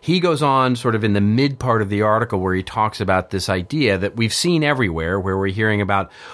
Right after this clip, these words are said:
bloggers needing to sort of, you know, figure out that Facebook and LinkedIn and Medium and all of these places where we can place long form content and really the, you know, the internet is sort of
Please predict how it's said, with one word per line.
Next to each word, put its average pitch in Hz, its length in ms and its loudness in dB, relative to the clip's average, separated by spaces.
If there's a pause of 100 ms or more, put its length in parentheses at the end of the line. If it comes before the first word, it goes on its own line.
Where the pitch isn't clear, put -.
(180)
bloggers 113 680 0
needing 104 360 0
to 101 160 -6
sort 101 220 0
of, 98 140 -2 (360)
you 107 100 -4
know, 95 180 0
figure 139 600 -2
out 127 380 0
that 101 100 -2
Facebook 127 600 -2
and 113 100 2
LinkedIn 120 540 0
and 117 120 -2
Medium 110 440 -2
and 101 100 -2
all 101 180 0
of 107 80 -4
these 110 140 -2
places 113 520 -4
where 104 140 0
we 104 120 -2
can 98 140 -4
place 131 360 -2
long 107 220 2
form 101 260 0
content 104 500 0
and 92 260 -2
really 101 360 2
the, 90 380 -2
you 98 120 -2
know, 90 140 -2
the 92 100 -6
internet 110 520 0
is 92 100 -6
sort 101 160 -2
of 92 100 -6